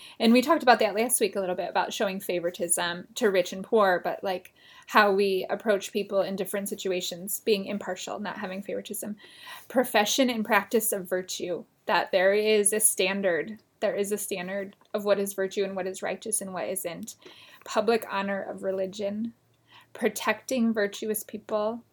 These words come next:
and I would add to that maybe in protecting the poor. We talked about that last week. And then charity and compassion to strangers. Those are some things that, that exalts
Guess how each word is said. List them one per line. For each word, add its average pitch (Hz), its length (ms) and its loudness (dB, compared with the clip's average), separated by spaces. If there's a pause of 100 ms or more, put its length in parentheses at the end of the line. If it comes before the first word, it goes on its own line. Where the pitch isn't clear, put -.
(300)
and 214 200 2
I 208 120 2
would 196 180 2
add 185 300 2
to 226 100 -8
that 190 280 -2
maybe 190 240 -8
in 196 100 -6
protecting 202 540 -6
the 190 80 -6
poor. 175 500 0
We 202 100 -6
talked - 260 -10
about - 200 -16
that 220 140 -12
last 214 260 -12
week. 214 340 -10
And 226 180 2
then 202 160 0
charity 202 500 0
and 202 140 -4
compassion 196 720 -6
to 202 140 -12
strangers. 208 800 -8
Those 208 180 -2
are 214 80 2
some 208 200 0
things 208 340 -4
that, 196 280 -2 (180)
that 208 480 0
exalts 202 1000 0